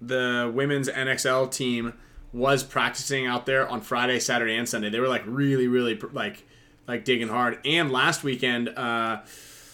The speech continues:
what was the team from Florida, the one that, uh, Poopy was, uh, Todd Adamson is coaching. So it was the Diamonds that were playing out of Sacramento, and then, uh, I think it was the Femmes or the Femme Fatales were out at, uh, playing the Ironmen last weekend.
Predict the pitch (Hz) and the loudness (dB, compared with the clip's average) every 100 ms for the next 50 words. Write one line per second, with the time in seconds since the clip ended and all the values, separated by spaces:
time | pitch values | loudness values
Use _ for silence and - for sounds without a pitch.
0 | - - - - 160 156 139 139 170 170 | -20 -20 -8 2 2 4 2 0 0 0
1 | 165 127 139 143 135 127 131 113 - - | -2 -4 2 4 4 0 -2 -6 -8 -4
2 | 123 - - 139 135 120 110 - 120 113 | -2 -2 -2 -2 0 0 -2 -4 -4 -4
3 | 131 127 120 120 113 113 104 - 110 104 | 0 2 2 0 -2 -4 -4 -4 -4 -4
4 | 104 101 - 113 110 104 101 123 147 170 | -6 -6 -4 -4 -4 -4 -2 0 2 0
5 | 156 143 131 143 139 135 120 - 123 120 | 0 0 0 0 0 0 -2 0 -2 0
6 | 120 110 104 101 - - - - 117 113 | -2 -2 -4 -6 -10 -20 -20 -16 -8 -4
7 | 113 113 113 - - 117 110 104 110 120 | -2 -2 -4 -6 -6 -4 -2 -4 -6 -4
8 | 127 113 - 123 117 107 101 107 104 117 | -2 -4 -2 -2 0 -2 -4 -6 -6 -6
9 | 107 107 107 104 104 - - 123 107 107 | -4 -4 -4 -6 -8 -12 -10 -6 -4 -4
10 | 104 104 101 - 117 107 104 _ _ _ | -4 -8 -8 -8 -10 -10 -12 _ _ _
11 | _ - 120 113 101 110 139 110 90 82 | _ -4 -4 -2 -2 0 0 -2 -8 -16
12 | - - - - - 120 113 - 120 - | -20 -20 -20 -20 -4 2 4 2 -6 -10
13 | - - | -16 -18